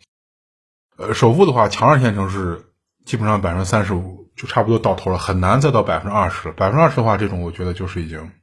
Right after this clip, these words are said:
啊，不管不顾了。但是更弱的城市到百分之二十，这个会成一个普遍现象，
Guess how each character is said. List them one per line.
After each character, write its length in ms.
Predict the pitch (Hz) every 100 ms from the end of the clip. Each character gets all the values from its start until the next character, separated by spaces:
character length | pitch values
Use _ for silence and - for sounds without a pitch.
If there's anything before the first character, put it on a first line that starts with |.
| _ _ _
啊， 120 | 90
不 160 | 87 113
管 180 | 82
不 80 | 82
顾 220 | 95 104
了。 100 | 80 - _ _
但 140 | 139
是 60 | 147
更 160 | 156 170
弱 120 | 156
的 80 | 101
城 140 | -
市 80 | 104
到 120 | 107
百 100 | 95
分 80 | 85
之 40 |
二 80 | 117
十， 120 | 95
这 180 | 90 110
个 220 | 87 - - _ _ _
会 240 | _ - 98
成 160 | -
一 20 | 95
个 60 |
普 100 | 87
遍 200 | - 85
现 120 | 82
象， 200 | 80 78